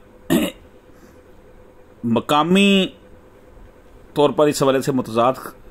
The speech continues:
खबरें हैं कि इसके पीछे बड़े स्मगलर हो सकते हैं और वो गरीब मजदूरों को इस्तेमाल करते हैं ताकि स्मगलिंग मुमकिन बनाई जा सके। नाज़रीन इकराम, ये थी गधों को अदालत में पेश करने की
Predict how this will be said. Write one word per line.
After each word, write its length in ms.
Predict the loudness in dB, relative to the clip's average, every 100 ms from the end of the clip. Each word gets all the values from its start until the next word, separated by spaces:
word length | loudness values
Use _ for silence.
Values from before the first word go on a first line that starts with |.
| -10
खबरें 320 | -6 0 2
हैं 120 | 0 0
कि 100 | -4
इसके 200 | -4 -6
पीछे 260 | -4 -4 -2
बड़े 240 | 0 0
स्मगलर 380 | 0 -2 -2 -2
हो 100 | -2
सकते 300 | -4 -6 -4
हैं 120 | -4 -6 -16 -20 -10 -2
और 100 | 2
वो 160 | 2 2
गरीब 280 | 2 2
मजदूरों 400 | 0 0 -2 -2
को 120 | -2 -4
इस्तेमाल 380 | -4 -2 -2
करते 240 | -4 -6 -6
हैं 100 | -4
ताकि 220 | -6 -8
स्मगलिंग 440 | -6 -6 -4 -4
मुमकिन 420 | -6 -8 -8 -6 -6
बनाई 280 | -6 -6
जा 180 | -6 -8
सके। 280 | -10 -14 -18 -20 -20 -20 -20 -20 -20 -20 -20 -20 -20 -20 -20 -20 -20 -20 -20 -20 -20 -20 -20 -20 -20 -16 -6
नाज़रीन 300 | -2 0 0
इकराम, 360 | 0 -2 -4 -6 -16 -18 -16 -14 -18 -20 -20 -20 -20 -8
ये 260 | -2 0 0
थी 460 | -2 -4 -2 -4 -8 -20 -20 -20 -20 -20 -20 -20 -8 -2
गधों 240 | 2 2
को 200 | 2 0
अदालत 360 | 2 2 0 -2
में 140 | -4 -2
पेश 280 | -4 -4
करने 340 | -6 -6 -4 -6
की 220 | -6 -8